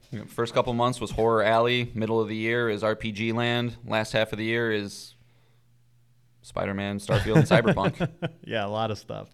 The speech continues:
Speaker 1: Good
Speaker 2: So,
Speaker 1: stuff.
Speaker 2: um, yeah, and, and if more games hit, like I said, if Armored Core six is a big deal, if it is that From Software next big thing, then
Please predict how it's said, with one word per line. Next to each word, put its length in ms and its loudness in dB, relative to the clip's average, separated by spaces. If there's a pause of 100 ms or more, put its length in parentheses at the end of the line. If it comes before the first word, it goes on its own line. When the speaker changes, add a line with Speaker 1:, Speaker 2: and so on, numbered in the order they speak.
Speaker 1:
Good 120 -8
Speaker 2:
So, 60 -10
Speaker 1:
stuff. 180 -2 (600)
Speaker 2:
um, 320 -10
yeah, 300 -6
and, 320 -14
and 160 -2
if 200 -6
more 240 4
games 280 6
hit, 200 2
like 120 0
I 40 -4
said, 160 0
if 140 -6
Armored 320 0
Core 180 2
six 340 -2
is 180 -8
a 80 -2
big 360 -4
deal, 300 -2
if 120 -10
it 100 -6
is 160 -2
that 240 -4
From 220 -6
Software 560 -8 (480)
next 240 -4
big 280 -6
thing, 440 -4
then 340 -8